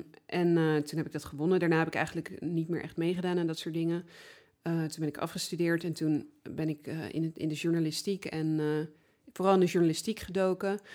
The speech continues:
maar ook wel, eh, het een en ander gedaan voor literaire tijdschriften. Maar doordat ik, ehm, zoveel journalistiek werk heb gemaakt, heb ik heel erg geleerd om gestructureerd te schrijven. En dat was nodig, dat moest ik leren,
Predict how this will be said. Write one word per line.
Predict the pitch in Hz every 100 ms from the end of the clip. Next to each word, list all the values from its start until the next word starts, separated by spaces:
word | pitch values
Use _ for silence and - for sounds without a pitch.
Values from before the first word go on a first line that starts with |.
| - -
maar | - 175 160 -
ook | 185 175
wel, | 165 156 151
eh, | 147 139
het | 127 - - -
een | 151
en | 160
ander | 160 156
gedaan | 165 160 156
voor | 156
literaire | 156 165 151 151
tijdschriften. | 180 180 180 175 165 185 185 - - - _
Maar | - 170 165 160 160
doordat | 180 185 196
ik, | 202 - - -
ehm, | 170 165 160 160 165 -
zoveel | - 165 165
journalistiek | - 175 165 151 - 170
werk | 160 170 185
heb | 165
gemaakt, | - 156 147
heb | 160
ik | 165
heel | 170
erg | 175 -
geleerd | 156 156 160
om | 156 156
gestructureerd | - 170 - 185 180 170 196
te | -
schrijven. | - 131 135 -
En | 151
dat | 175
was | 165 160
nodig, | 175 175 185 156 113
dat | - 151
moest | 170 165
ik | 160
leren, | 165 165 175 147 147